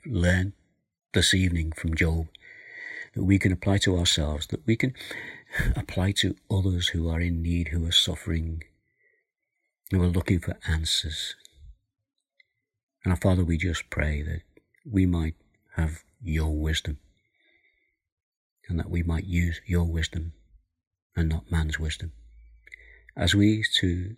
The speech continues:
seek to, in some cases, deal with suffering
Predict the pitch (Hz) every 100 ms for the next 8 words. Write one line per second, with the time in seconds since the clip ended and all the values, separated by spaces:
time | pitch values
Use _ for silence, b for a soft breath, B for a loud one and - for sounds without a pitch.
0 | - - 95 - 92 90 131 - _ _
1 | _ _ 90 87 98 90 - 90 - 90
2 | - - 95 92 87 80 90 110 82 85
3 | 85 - - - 92 - 80 82 78